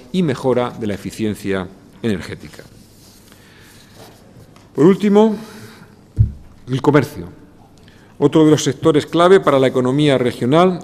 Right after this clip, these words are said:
al que vamos a expresar, a, a prestar especial atención en estos presupuestos. Por este motivo, estamos diseñando un plan de dinamización del comercio minorista.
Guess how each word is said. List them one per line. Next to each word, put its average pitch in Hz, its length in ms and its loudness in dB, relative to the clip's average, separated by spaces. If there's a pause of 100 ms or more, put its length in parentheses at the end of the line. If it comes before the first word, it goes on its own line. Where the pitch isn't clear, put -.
al 120 140 -8
que 131 80 -4
vamos 139 240 0
a - 20 -6
expresar, 139 540 -2 (380)
a, 123 220 -6
a 135 40 -6
prestar 135 420 -2
especial 135 680 0
atención 123 640 -2
en 120 100 -2
estos 131 220 -4
presupuestos. 110 640 -4 (960)
Por 131 120 0
este 139 180 2
motivo, 180 500 2 (380)
estamos 160 380 0
diseñando 160 420 2
un 135 120 0
plan 180 300 2
de 160 100 2
dinamización 160 840 0 (160)
del 117 160 -4
comercio 143 680 0
minorista. 135 640 0